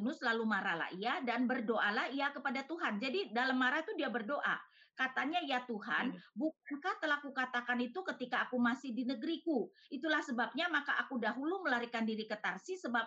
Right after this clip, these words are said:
Speaker 1: aku tahu bahwa Engkaulah Allah yang pengasih dan penyayang, yang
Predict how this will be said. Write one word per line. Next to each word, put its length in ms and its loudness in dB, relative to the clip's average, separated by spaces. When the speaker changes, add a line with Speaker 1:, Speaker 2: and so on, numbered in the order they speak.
Speaker 1:
aku 400 -2
tahu 440 2
bahwa 280 4
Engkaulah 320 0
Allah 320 4
yang 200 2
pengasih 440 -4
dan 200 -2
penyayang, 520 -4
yang 200 2